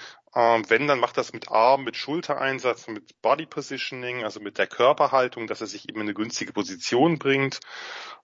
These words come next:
Ähm, aber es sind insgesamt zu viele umkämpfte Bälle, die er hat. Also das, äh, die wird in der N F L nicht alle zu seinen Gunsten entscheiden. Äh, da muss er ein bisschen gucken, dass er eben auf anderem Wege gewinnt.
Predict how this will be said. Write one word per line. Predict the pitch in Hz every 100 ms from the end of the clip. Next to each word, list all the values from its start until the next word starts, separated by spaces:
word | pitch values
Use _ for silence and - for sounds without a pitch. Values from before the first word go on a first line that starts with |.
| _
Ähm, | 127 110 110 104 -
aber | 113
es | 113
sind | 143 -
insgesamt | 135 139 123 123
zu | -
viele | 139 - 135
umkämpfte | 123 123 -
Bälle, | - 107 92 - _
die | 98
er | 90
hat. | 90 - - -
Also | 110 104
das, | 104 - -
äh, | 110 104 104 101
die | - 98
wird | -
in | 127
der | 107 110
N |
F | 110
L | - 117 123
nicht | 123
alle | 117 113
zu | 117
seinen | 104 101
Gunsten | 101 104 - 107 98
entscheiden. | 101 101 - 110 127 139 139 - -
Äh, | 107 107
da | 101 104
muss | 107 -
er |
ein | 104
bisschen | 104 117 - 117 107 101 -
gucken, | 123 123 110
dass | 101 -
er | 107
eben | 98 101
auf | - -
anderem | 101 101 104 92
Wege | 92 87
gewinnt. | 92 90 85 85